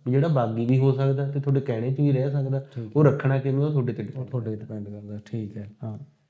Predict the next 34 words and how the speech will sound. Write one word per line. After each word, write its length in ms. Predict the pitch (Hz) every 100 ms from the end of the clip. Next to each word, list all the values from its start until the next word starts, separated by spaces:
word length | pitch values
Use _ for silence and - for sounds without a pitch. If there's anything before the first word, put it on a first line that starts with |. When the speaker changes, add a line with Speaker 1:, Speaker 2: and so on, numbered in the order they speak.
| _ _ _ _ _ _ _ -
Speaker 2:
ਆਪਣਾ 280 | 156 185 190
ਜੀ, 200 | 202 208
ਅਹ, 260 | 196 185 180 196
ਘੋੜਿਆਂ 340 | 185 170 170
ਦਾ 260 | 170 170 170
ਇਤਿਹਾਸਿਕ, 680 | 156 143 147 143 143 147 156
ਅਹ, 460 | 151 147 147 143
ਜਿਵੇਂ 240 | 143 143 143
ਉਪਯੋਗ 600 | 143 143 135 135 131 135
ਨੇ 140 | 131
ਜਿਹੜੇ, 260 | 131 143 151
ਚਲੋ 240 | 135 135
ਇਤਿਹਾਸਿਕ 460 | 127 123 120 127 127
ਆ 140 | 120
ਗਏ, 100 | 120
ਹਨਾ, 160 | 127 135
ਜਿਵੇਂ 180 | 131
ਖੇਡਾਂ। 160 | 139 139
Speaker 1:
ਇਤਿਹਾਸਿਕ 400 | 131 135 147 139 143 135 139 135
ਮੈਂ 140 | 135
ਤੁਹਾਨੂੰ 300 | 131 127 131
ਦੱਸ 180 | 107 104 -
ਦਿੰਦਾ। 320 | 107 104 139 151 - _ _ -
Speaker 2:
ਹਾਂਜੀ। 320 | 127 117 113 - _ _ _ _ -
Speaker 1:
ਘੋੜਾ 560 | 160 120 123 123 123 - 120
ਅੱਜ 160 | 113 113
ਤੋਂ 440 | 123 120 117 113 - - _ _ _ _ _ _ 123
ਬਹੁਤ 760 | 120 131 113 139 143 143 - - - -
ਪੰਜ 220 | 147 131 131
ਹਜ਼ਾਰ 300 | 127 123 123
ਸਾਲ 260 | 127 120
ਪਹਿਲਾਂ, 340 | 117 120 139 135
ਜਾਣੀ, 260 | 127 120
ਅਹ, 760 | 120 _ _ _ _ - 123